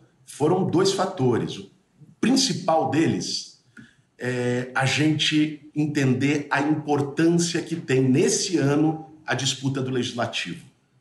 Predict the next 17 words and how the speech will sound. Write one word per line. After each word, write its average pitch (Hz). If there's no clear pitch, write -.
Acho -
que 131
nós 135
vamos 170
precisar -
virar 131
essa -
página, 131
esse -
pesadelo 135
que -
o 104
Brasil 98
tá 107
vivendo, 90
essa 95
página, 104